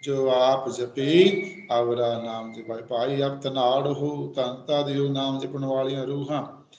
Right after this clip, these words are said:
ਗੁਰੂ ਦੀਆਂ ਖੁਸ਼ੀਆਂ ਮਾਣਦੀਆਂ ਨੇ, ਗੁਰੂ ਸਾਹਿਬ ਨਮਸਕਾਰ ਕਰਦੇ ਨੇ, ਉਹਨਾਂ ਬਲਿਹਾਰ ਜਾਂਦੇ ਨੇ, ਫਿਰ ਗੁਰੂ ਪਿਆਰ ਉਹਨਾਂ ਦੇ ਬੋਲ ਕਿਉਂ ਨਹੀਂ ਪੂਰੇ ਹੋਣਗੇ? ਸੱਚ ਹੋਂ ਪ੍ਰਤੀਤ।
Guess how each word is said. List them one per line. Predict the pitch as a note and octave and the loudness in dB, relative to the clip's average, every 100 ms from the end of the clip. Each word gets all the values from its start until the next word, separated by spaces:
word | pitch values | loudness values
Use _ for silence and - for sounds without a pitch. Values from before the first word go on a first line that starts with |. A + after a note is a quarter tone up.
| _ _ _ _ _ | _ _ _ _ _
ਗੁਰੂ | C#3 E3 | -2 0
ਦੀਆਂ | E3 D#3+ | 2 2
ਖੁਸ਼ੀਆਂ | D#3 D3+ - E3 E3 | 2 -2 0 4 4
ਮਾਣਦੀਆਂ | D3 C#3+ D3+ D3 D#3 E3 | 4 4 4 2 0 0
ਨੇ, | |
ਗੁਰੂ | E3 D3+ D3+ | 2 0 0
ਸਾਹਿਬ | D3 D3+ | 2 0
ਨਮਸਕਾਰ | D3+ C#3+ - C#3+ D3 D#3 | 0 -4 -2 2 4 2
ਕਰਦੇ | D3+ D3 C#3+ D3+ | 2 2 2 0
ਨੇ, | D3+ | 0
ਉਹਨਾਂ | D3+ | 0
ਬਲਿਹਾਰ | C#3 C3+ C3 B2+ C#3 D#3+ | 0 -2 -2 0 2 2
ਜਾਂਦੇ | D#3+ D#3 D#3 E3 | 2 2 2 2
ਨੇ, | E3 D3 - - - - _ _ | 4 0 -2 -12 -20 -20 _ _
ਫਿਰ | C3 | -6
ਗੁਰੂ | C3+ C#3 C3+ | -4 -2 -2
ਪਿਆਰ | C3 B2+ B2 B2 | -4 0 2 2
ਉਹਨਾਂ | C3 C3+ | 0 -6
ਦੇ | |
ਬੋਲ | A#2+ B2 B2+ - | -4 -4 -4 -4
ਕਿਉਂ | C#3 D3 | -4 -4
ਨਹੀਂ | D3 C#3 | -4 -6
ਪੂਰੇ | A#2+ A#2 | -6 -6
ਹੋਣਗੇ? | A2+ A#2 - - _ _ | -10 -14 -16 -20 _ _
ਸੱਚ | - B2+ B2 A#2+ | -4 -2 -2 -6
ਹੋਂ | A#2 | -8
ਪ੍ਰਤੀਤ। | A#2+ A#2 D3 F3 F3+ - | -8 -8 4 6 6 4